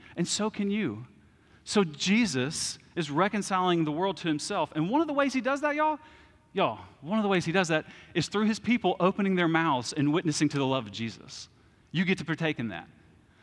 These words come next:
okay? And it's ma-, it's amazing to me. Jesus could have, like, snapped his fingers and done it a hundred different ways 'cause all authority is his. But he wants you to participate 'cause it's actually good for you.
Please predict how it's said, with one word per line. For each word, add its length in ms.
okay? 320
And 100
it's 140
ma-, 160
it's 160
amazing 300
to 40
me. 120
Jesus 440
could 160
have, 120
like, 180
snapped 420
his 140
fingers 320
and 80
done 120
it 80
a 60
hundred 260
different 260
ways 380
'cause 100
all 260
authority 420
is 100
his. 440
But 100
he 80
wants 280
you 60
to 60
participate 580
'cause 160
it's 120
actually 240
good 180
for 140
you. 240